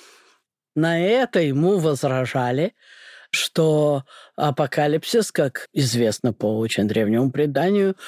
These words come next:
он не писал, а диктовал. Например, на большинстве икон, изображающих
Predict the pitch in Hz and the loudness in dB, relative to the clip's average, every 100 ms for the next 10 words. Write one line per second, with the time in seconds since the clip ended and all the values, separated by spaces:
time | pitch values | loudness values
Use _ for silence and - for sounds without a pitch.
0 | - - 170 170 156 135 147 180 175 170 | -18 -4 0 2 0 -2 -2 0 0 0
1 | 151 131 131 120 107 - _ _ _ _ | -2 -2 -2 -2 -2 -6 _ _ _ _
2 | _ _ _ _ - _ _ 139 135 - | _ _ _ _ -20 _ _ -4 -2 0
3 | 123 131 147 127 117 113 110 107 123 117 | 0 0 0 0 -2 -2 -2 -2 -2 -2
4 | - 123 - 139 135 127 - 175 135 - | -2 -4 -2 -2 0 0 0 0 0 -6
5 | _ _ _ _ _ _ _ _ _ 151 | _ _ _ _ _ _ _ _ _ 0
6 | 147 143 123 131 131 127 117 113 - - | 2 0 0 0 0 -2 0 -2 -2 -4
7 | 113 - | -4 -6